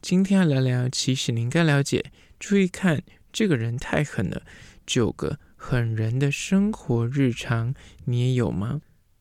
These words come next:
最近在网络上呢，掀起了“是个狠人”这种网络用语。到底什么行为能够让你就是一秒点头说：“哎，他真的就是所谓的狠人，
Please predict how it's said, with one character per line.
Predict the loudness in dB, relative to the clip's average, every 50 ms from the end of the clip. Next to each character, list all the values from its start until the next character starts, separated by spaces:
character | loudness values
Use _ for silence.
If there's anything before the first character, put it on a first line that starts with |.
| _ _ _ _ _ _ _ _ -12
最 | -4 -2 0 0
近 | 2 2 0
在 | 0 0 0
网 | 0 0 -2 -2
络 | -6 -6
上 | -4 -4 -4 -2 -2
呢， | 0 0 0 -2
掀 | -4 -4 -4 0 0 2 2 0
起 | 0 -2 -4 -6 -6 -4
了 | -4 -4 -4 -4 -6 -8 -10 -12
“是 | -14 -14 -12 -6 0 2 2 2
个 | 2 _ -4 -6 -6 -6 -6 -10
狠 | -12 -16 -18 -10 -4 -2 0 0 0 0 -2 0
人” | 0 0 0 0 -2 -4 -6 -4 -2
这 | -2 0
种 | 0 0 -2 0 0
网 | 0 0 -2 -2
络 | -4 -2 0 0 0
用 | 0 0 0 0 -2
语。 | -2 -4 -6 -6 -8 -14 -20 -20 -20 -16 -8 -2
到 | 0 2 2 2
底 | 0 0 -2 -2 -2
什 | -4 -4 -2
么 | -2 0 0
行 | 0 -2 -2 -2 -2 -2 0 -2 0
为 | 0 0 0 -2
能 | -2 -2 -2
够 | 0 0 2
让 | 2 2 0 0 -2
你 | -2 -2
就 | -2 -2 -4
是 | -2 0
一 | 0 2
秒 | 2 2 0 -4 -4 -6 -8 -8 -4
点 | -2 -2 -2 -2 -4
头 | -4 -4 -2 -2
说 | -2 -2 -2 -2 0 -2
：“哎， | -4 -4 -6 -16 -20 -20 -20 _ -20 -12
他 | -4 -2 -2 -2
真 | -2 -4 -4 -2 -2 0
的 | 0 0
就 | 0 0 -2
是 | -2 0 0 -2 -2
所 | -2 -4 -4 -2 0 0
谓 | 0 0
的 | 0 -2 -2
狠 | -4 -6 -6 -4 -2 -2 -2 -2 -4
人， | -4 -4 -4 -4 -6